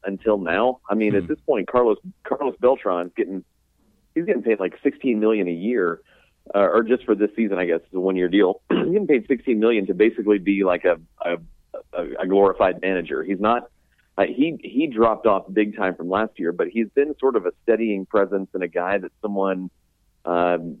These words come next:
Speaker 1: someone like Correa, like Altuve can sort of look up to and,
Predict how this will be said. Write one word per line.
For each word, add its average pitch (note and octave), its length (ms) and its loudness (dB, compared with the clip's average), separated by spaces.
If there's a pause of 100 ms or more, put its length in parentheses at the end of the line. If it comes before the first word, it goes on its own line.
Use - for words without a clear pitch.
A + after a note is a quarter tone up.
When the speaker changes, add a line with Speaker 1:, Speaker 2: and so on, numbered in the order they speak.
Speaker 1:
someone C3+ 220 2
like G#2 220 2
Correa, C#3 600 2
like E2+ 260 -2
Altuve A2 720 0
can F#2 200 -10
sort G2 140 -2
of E2 100 -8
look F#2+ 300 0
up F#2 280 2
to - 160 -4 (580)
and, G2 680 0